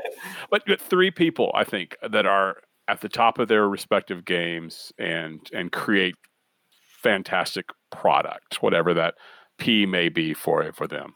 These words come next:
Speaker 2: Great,
Speaker 1: Yeah,
Speaker 2: great
Speaker 1: and just have
Speaker 2: insights.
Speaker 1: a, and I feel like they just have, like, a very unique view on, on life and,
Speaker 2: Yeah.
Speaker 1: and things in,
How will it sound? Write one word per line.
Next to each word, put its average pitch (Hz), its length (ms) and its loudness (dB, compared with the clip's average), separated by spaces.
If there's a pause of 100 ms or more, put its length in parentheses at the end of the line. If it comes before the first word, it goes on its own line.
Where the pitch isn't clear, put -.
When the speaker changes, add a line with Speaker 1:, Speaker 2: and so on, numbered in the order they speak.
(160)
Speaker 2:
Great, 110 220 2
Speaker 1:
Yeah, 117 240 4
Speaker 2:
great 110 140 6
Speaker 1:
and 92 120 4
just 87 140 0
have 156 160 6
Speaker 2:
insights. 113 220 4
Speaker 1:
a, - 60 -8 (460)
and 135 80 4
I 139 80 2
feel 151 120 -2
like 147 100 0
they 165 60 4
just 127 140 4
have, 120 140 4
like, 110 140 2
a 104 80 -2
very 117 260 4
unique 107 460 0
view 101 240 4
on, 87 340 2
on 92 200 2
life 90 500 2
and, 90 180 -6
Speaker 2:
Yeah. 180 200 4 (180)
Speaker 1:
and 98 140 -6
things 92 300 0
in, 87 220 -10